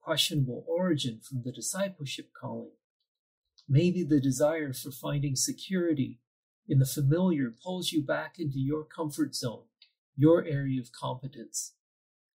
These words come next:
But the resurrection completely rearranges the plausibility structures of our lives. If you dare answer his call, even when he points you in a direction whose outcome you couldn't engineer or guarantee,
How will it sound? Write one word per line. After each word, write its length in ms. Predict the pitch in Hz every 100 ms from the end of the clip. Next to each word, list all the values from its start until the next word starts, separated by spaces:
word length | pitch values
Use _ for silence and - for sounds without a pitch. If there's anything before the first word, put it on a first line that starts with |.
| _
But 120 | 151 139
the 100 | 147
resurrection 880 | 185 247 233 226 196 185 185 147 139
completely 800 | 147 139 - 240 254 - 226 214
rearranges 1000 | 175 190 175 156 175 180 139 135 -
the 80 | -
plausibility 960 | 151 - 160 185 185 160 170 170 160 147
structures 720 | - - - - 156 135 139
of 120 | 139
our 200 | 127 127
lives. 560 | 120 120 117 - - - _ _ _ _
If 160 | 156
you 160 | 196 247
dare 420 | 190 180 196 202
answer 400 | 175 180 180 180
his 220 | 147 139
call, 460 | - - - 120 - _ _ -
even 300 | 220 233 220
when 160 | 180 151
he 120 | 160
points 500 | - 226 226 226 -
you 160 | 160
in 80 | 156
a 80 | 139
direction 800 | 131 135 143 185 - 135 123 - _ _ _
whose 220 | 180 143 -
outcome 500 | 226 226 - 170 160
you 140 | 147
couldn't 400 | - 190 185 185
engineer 640 | 175 170 165 151 156 151
or 140 | - 135
guarantee, 840 | 135 139 143 135 - 143 117 -